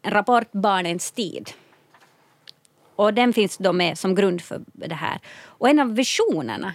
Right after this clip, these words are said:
just det här som Minna lyfter fram, vi behöver visioner för att nå våra mål. Så är det att barn och, en barn- och familjeinriktad verksamhetskultur och beslutsfattande som grundar sig på kunskap och barnens rättigheter.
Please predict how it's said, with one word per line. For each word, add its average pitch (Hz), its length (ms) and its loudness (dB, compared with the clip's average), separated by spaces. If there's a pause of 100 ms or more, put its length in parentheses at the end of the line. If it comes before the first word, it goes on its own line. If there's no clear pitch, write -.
(120)
just 208 240 -10
det 190 80 -2
här 185 80 -2
som 185 280 -2
Minna 226 400 2
lyfter 170 300 -6
fram, 175 340 -2
vi 185 160 -6
behöver 202 500 0
visioner - 760 -8
för - 140 -10
att - 140 -10
nå 214 340 0
våra 180 320 -10
mål. 185 380 0 (1120)
Så - 420 0
är 233 220 0
det 220 160 4
att 208 100 0
barn 285 520 4
och, 226 180 2 (160)
en 208 300 0 (200)
barn- 294 480 4
och - 160 -4
familjeinriktad 220 840 2
verksamhetskultur 226 1300 0
och 196 160 -2
beslutsfattande 190 920 -2
som 196 180 -2
grundar 214 380 2
sig - 140 -8
på - 120 -10
kunskap 277 800 0
och 202 100 0
barnens 196 520 0
rättigheter. 175 760 -6